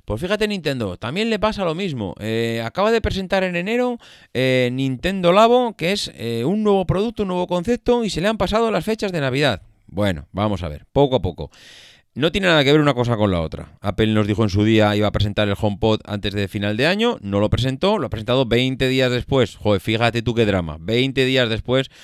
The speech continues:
en un mercado que por mucho que digamos, el mercado de los altavoces no está para nada maduro. El mercado del HomePod, eh, que es un altavoz, eh, está en pañales.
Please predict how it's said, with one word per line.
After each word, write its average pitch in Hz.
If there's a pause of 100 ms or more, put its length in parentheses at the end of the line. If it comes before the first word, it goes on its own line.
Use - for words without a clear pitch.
(260)
en 120
un 135
mercado 143
que 107
por 113
mucho 175
que 113
digamos, 117 (120)
el 87
mercado 101
de 123
los 110
altavoces 110
no 107
está 123
para 104
nada 120
maduro. 120 (140)
El 90
mercado 135
del 170
HomePod, 113 (420)
eh, 92
que 92
es 95
un 104
altavoz, 92 (160)
eh, 80 (240)
está - (180)
en 180
pañales. 170